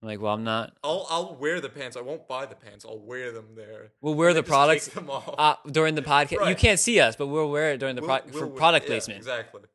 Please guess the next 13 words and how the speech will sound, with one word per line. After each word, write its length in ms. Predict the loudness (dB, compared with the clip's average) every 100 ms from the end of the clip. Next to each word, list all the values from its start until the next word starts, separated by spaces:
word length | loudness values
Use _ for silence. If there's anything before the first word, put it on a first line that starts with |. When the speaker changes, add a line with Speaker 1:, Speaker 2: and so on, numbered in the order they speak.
| _
Speaker 1:
Product 240 | -4 -4 -4
placement 320 | -8 -8 -12
in, 200 | -12 -14 _ -16
in 140 | -14
the, 280 | -12 -8 -6
uh, 200 | -6 -10 _ _ _ -14
in 80 | -12
the 60 |
podcast. 640 | -8 -8 -8 -14 -14 -20 _ _ _ _
Speaker 2:
God. 360 | -20 -20 -20 _ _ _ _ _ _ _ _ _ _ _ _ _
My 80 | _ _
question 340 | -20 -20 _
is, 200 | -20 _